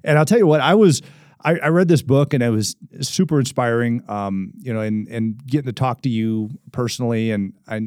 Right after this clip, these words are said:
I know you teach a lot of my, you know, former colleagues, or I guess current colleagues, where you, uh, you travel around the country and teach law enforcement, military, as well as a corporate environment, where you teach leadership, as well as a lot of firearms and tactics.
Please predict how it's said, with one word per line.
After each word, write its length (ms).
I 100
know 100
you 320
teach 260
a 120
lot 360
of 260
my, 440
you 100
know, 80
former 360
colleagues, 420
or 80
I 80
guess 160
current 320
colleagues, 480
where 80
you, 340
uh, 120
you 160
travel 260
around 140
the 60
country 300
and 100
teach 300
law 140
enforcement, 460
military, 420
as 80
well 160
as 80
a 80
corporate 380
environment, 760
where 120
you 80
teach 240
leadership, 540
as 100
well 220
as 160
a 100
lot 240
of 100
firearms 420
and 140
tactics. 720